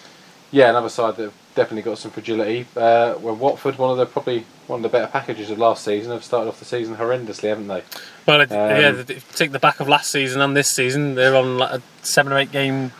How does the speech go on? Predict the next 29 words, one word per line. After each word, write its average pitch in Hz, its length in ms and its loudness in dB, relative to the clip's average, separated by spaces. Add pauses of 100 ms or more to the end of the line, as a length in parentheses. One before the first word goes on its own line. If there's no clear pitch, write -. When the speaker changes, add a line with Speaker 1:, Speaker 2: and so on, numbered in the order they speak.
Speaker 2:
uh, 131 180 4
losing 139 360 0
streak, 127 340 -6
aren't 151 160 -6
they? 131 140 -8 (840)
Uh, 131 220 6
but 170 200 2
Speaker 1:
And 107 260 -2
so 127 200 6
good 120 180 0
they 123 300 8
went, 127 180 2
went 127 120 4
back, 135 280 2
went 135 160 2
back 143 140 2
to - 80 -2
an 147 60 4
old 143 160 6
flame, 156 220 4
didn't 143 180 -6
they, 123 120 0
Gareth? 113 320 2
Speaker 2:
<laughs> - 60 -2
Yeah, 185 240 8
they, 151 220 -4 (560)
they, 160 500 -4
I 170 80 -8
mean 165 260 0